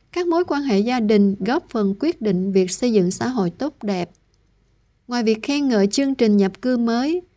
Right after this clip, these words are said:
Đức cha C cũng chỉ ra sự cần thiết cải cách chính sách nhập cư thêm nữa, bởi vì chương trình này không bao gồm tất cả mọi người di cư đến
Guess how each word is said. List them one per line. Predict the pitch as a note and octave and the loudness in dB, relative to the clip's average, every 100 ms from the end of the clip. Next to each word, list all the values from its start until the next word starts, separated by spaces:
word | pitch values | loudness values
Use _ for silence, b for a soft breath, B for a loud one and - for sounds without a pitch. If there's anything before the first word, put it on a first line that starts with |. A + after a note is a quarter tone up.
| _ _ - | _ _ -2
Đức | F4 - | -2 0
cha | C4 | -2
C | B3 - B3 A#3 A#3+ | -2 -2 0 -2 0
cũng | G#3+ C4+ | -2 0
chỉ | G3+ - | 0 0
ra | A#3+ B3+ | 0 -2
sự | B3+ G#3 | 0 0
cần | G3+ G#3+ F#3+ G3+ | 0 0 -2 -2
thiết | C4+ D#4+ F4+ - | -2 -2 -4 -8
cải | G3+ | -8
cách | A3 D#4 - | -6 -8 -4
chính | C#4+ D4 | -4 -4
sách | - E4+ E4 | -2 -4 0
nhập | A3 G3 - | 0 -2 -2
cư | A#3+ A#3+ | -2 0
thêm | B3 A#3+ A#3 | -2 -2 0
nữa, | G3 F3 A3 E4+ - _ _ _ _ | 0 0 -2 -4 -10 _ _ _ _
bởi | G3+ C4+ | -4 0
vì | C4+ A#3 G#3+ | 2 2 2
chương | G#3+ C#4 C4+ | 0 -2 2
trình | A#3+ G#3 | 2 4
này | G#3 G#3 G3+ | 4 2 2
không | - C4 | 0 -2
bao | B3+ | 0
gồm | A#3+ A3 G3+ | 2 2 2
tất | G3+ D#4+ - | -2 -6 -6
cả | G3 | -6
mọi | A#3 G#3 | -2 0
người | G3+ G#3 | 2 2
di | G3 A#3+ | 2 0
cư | B3 A#3+ A#3 | 0 -2 0
đến | G#3+ B3+ | 0 -4